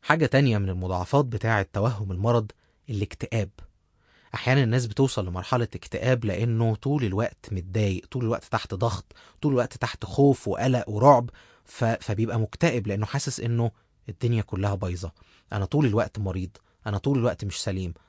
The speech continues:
أنا طول الوقت بعاني، أنا طول الوقت محتاج أروح لدكاترة. الوهم اللي بيبقى في دماغه ده بيوديه أحيانًا ناحية الاكتئاب. وأحيانًا لما الموضوع بيتطور لوساوس مرضية بزيادة، الموضوع بيبقى معطل لحياة المريض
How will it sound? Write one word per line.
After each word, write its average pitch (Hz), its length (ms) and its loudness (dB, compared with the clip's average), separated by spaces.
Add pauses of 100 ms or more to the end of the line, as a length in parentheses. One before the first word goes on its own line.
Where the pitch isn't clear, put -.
(140)
أنا 101 100 -2
طول 139 180 2
الوقت 120 260 0
بعاني، 101 500 0 (220)
أنا 101 80 -2
طول 147 160 4
الوقت 131 240 2
محتاج 113 280 -2
أروح 120 200 0
لدكاترة. 107 460 -2 (360)
الوهم 120 400 4
اللي 98 120 0
بيبقى 104 240 -2
في - 100 -6
دماغه 107 320 0
ده 113 180 0 (360)
بيوديه 95 540 -4
أحيانًا 101 320 -4
ناحية 98 380 -4 (360)
الاكتئاب. 95 500 -6 (1120)
وأحيانًا 160 360 6
لما 117 260 4
الموضوع 98 380 2
بيتطور 123 560 2
لوساوس 113 560 0
مرضية 107 540 2 (200)
بزيادة، 117 640 2 (560)
الموضوع 131 280 6
بيبقى 147 340 4
معطل 110 560 2
لحياة 113 340 0
المريض 101 440 0